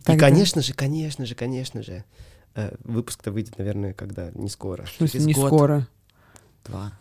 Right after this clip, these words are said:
Speaker 1: Сейчас быстренько смонтируется и выйдет.
Speaker 2: Ну, так, вдруг, если что, то у нас вот тут на выходных выставка.
Speaker 1: Ага.
Speaker 2: <laughs> В нормальном месте.
Speaker 1: А?
Speaker 3: Не, ну не так
Speaker 2: Вот.
Speaker 3: быстро смонтируем.
Speaker 2: <laughs> Да, да, да, да, да, да.
Speaker 3: <laughs> Завтра.
Speaker 2: Вот.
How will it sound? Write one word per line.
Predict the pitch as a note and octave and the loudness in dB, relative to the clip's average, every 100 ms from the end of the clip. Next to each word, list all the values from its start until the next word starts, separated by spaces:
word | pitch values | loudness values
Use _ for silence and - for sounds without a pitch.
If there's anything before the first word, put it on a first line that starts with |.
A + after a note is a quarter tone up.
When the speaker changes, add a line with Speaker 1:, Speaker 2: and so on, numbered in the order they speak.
| _ | _
Speaker 1:
Сейчас | - A#2 F3 D#3+ | -8 0 2 2
быстренько | E3+ F#3 F#3 F3 | 4 4 2 2
смонтируется | F3 F3+ F#3 B3+ F#3 - | 4 4 6 6 4 4
и | D3 | 4
выйдет. | D3+ E3 F#3 | 4 2 0
Speaker 2:
Ну, | - D3 G#2+ | 2 2 4
так, | A#2+ F#2 | 2 0
вдруг, | F2+ C3 G#3+ - | -2 -4 -4 -8
если | - - | -10 -8
что, | - D2+ | -4 -4
то | - | -2
у | G2 | -2
нас | G2+ A2+ | -2 -4
вот | - G#2 | -10 -10
тут | G2 - - | -10 -10 -10
на | - | -10
выходных | F#2+ - G2 G2 G2 - | -8 -8 -6 -6 -8 -8
выставка. | C3 - - G2 - _ - | -12 -12 -14 -16 -16 _ -4
Speaker 1:
Ага. | G3+ G#3+ G3+ G3+ G3+ | 0 2 0 -2 0
Speaker 2:
<laughs> | A2 C3+ | 4 4
В | A#2+ | 4
нормальном | A#2+ A2 G#2+ A2 | 2 2 0 0
месте. | A2 G#2+ - - - | 0 -2 -6 -16 -2
Speaker 1:
А? | F#3+ G3+ D4 | 2 2 2
Speaker 3:
Не, | G#3+ | 0
ну | C3+ | 0
не | D3 | 0
так | D#3 B2+ | 0 0
Speaker 2:
Вот. | A2+ | -2
Speaker 3:
быстро | B2+ B2+ | -4 -6
смонтируем. | - B2 - - A3 | -6 -8 -2 4 6
Speaker 2:
<laughs> | |
Да, | C3 C4+ - G3 | 8 8 6 6
да, | |
да, | D#3+ B3 | 8 6
да, | B3+ G#3 | 6 2
да, | A#2+ | 2
да. | F#3 - E3+ B2 | 0 0 -4 -2
Speaker 3:
<laughs> | D#3+ C#3 B2+ | -2 0 0
Завтра. | D#3+ D3+ - - B2 B2+ B2+ | 0 0 -2 -4 -2 -2 -2
Speaker 2:
Вот. | C3+ | -2